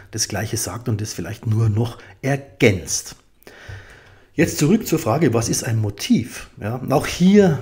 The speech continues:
wenn ihr euch beschäftigt mit der Literatur, die Studenten von mir an der Universität wissen das, die also nicht aus der Praxis kommen, äh,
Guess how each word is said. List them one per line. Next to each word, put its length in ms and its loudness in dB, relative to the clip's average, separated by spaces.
wenn 180 0
ihr 60 2
euch 160 -2
beschäftigt 540 -4
mit 160 -2
der 80 0
Literatur, 640 -2
die 200 -8
Studenten 480 -6
von 140 -6
mir 160 0
an 60 -2
der 100 -2
Universität 680 -6
wissen 260 -2
das, 280 -2
die 40 -10
also 160 -4
nicht 220 -4
aus 120 -2
der 80 -2
Praxis 460 -8
kommen, 440 -2
äh, 340 0